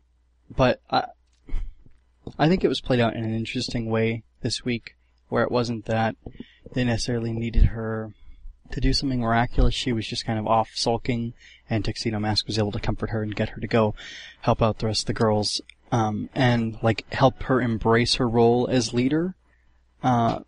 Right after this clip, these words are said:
and she just kinda happens to be really powerful. You know, she used the moon stick for that awesome moon healing escalation attack. Um, so, like, I don't know, it's, it's kind of dancing on the line to me of, you know,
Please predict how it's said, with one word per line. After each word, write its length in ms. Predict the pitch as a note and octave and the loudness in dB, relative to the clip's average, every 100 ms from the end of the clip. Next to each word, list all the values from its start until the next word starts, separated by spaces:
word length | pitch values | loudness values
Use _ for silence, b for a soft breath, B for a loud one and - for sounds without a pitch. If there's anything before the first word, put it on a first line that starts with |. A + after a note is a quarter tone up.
| - | -2
and 160 | C#3+ B2 | 0 2
she 160 | C#3 | 2
just 420 | B2+ B2 - - | 2 0 -2 -8
kinda 220 | - - A2+ | 0 2 2
happens 560 | G#2 A#2 A#2 C#3 C#3 | 2 0 2 0 0
to 100 | - | -2
be 380 | B2+ C3 C3+ C3+ - _ _ _ _ _ - | 0 2 2 0 -6 _ _ _ _ _ -2
really 300 | A#2+ A#2 A#2+ | 4 4 4
powerful. 580 | B2+ B2 B2+ - B2+ | 4 4 4 2 0
You 100 | B2 | 2
know, 100 | A2+ | -2
she 180 | G#2 - | -4 -4
used 140 | B2 - | -4 -2
the 40 | |
moon 220 | A2+ A2+ | -2 0
stick 240 | A#2 - - | 0 -2 -2
for 120 | A2+ | 0
that 180 | A2 - | 0 2
awesome 320 | A#2 A2 A#2+ | 0 0 -4
moon 160 | A#2 A2+ | -4 -2
healing 260 | A#2 A#2 | 0 0
escalation 840 | A#2 A2+ - A#2+ A#2+ - A#2 A#2 A2+ | -2 -2 0 0 0 -2 -2 -4 -8
attack. 520 | - - A#2+ A#2+ - - b b b - | -2 2 4 2 2 0 b b b 0
Um, 500 | B2+ A#2 A2+ A2 A2 _ _ _ _ _ | 2 4 2 -2 -8 _ _ _ _ _
so, 140 | - E3+ | 2 4
like, 220 | D3+ - _ - B B B B - B B | 4 2 _ 0 B B B B -10 B B
I 40 | D#3 | 4
don't 100 | C#3 | 6
know, 120 | - | 6
it's, 160 | E3 - | 4 2
it's 120 | F3 | 0
kind 200 | - A3+ | 4 4
of 80 | F#3 - - | 4 0 -6
dancing 400 | - C#3+ C#3+ C#3 | 4 4 6 4
on 120 | B2 | 6
the 40 | A2+ | 6
line 280 | A2 A#2 | 4 2
to 100 | A2+ | 0
me 300 | A#2+ A#2 A2+ | 0 0 0
of, 440 | - A#2 A2+ G#2+ - - - - | 2 2 4 0 -8 -14 -14 -4
you 120 | C3 | 0
know, 180 | A2+ A2 | 0 -2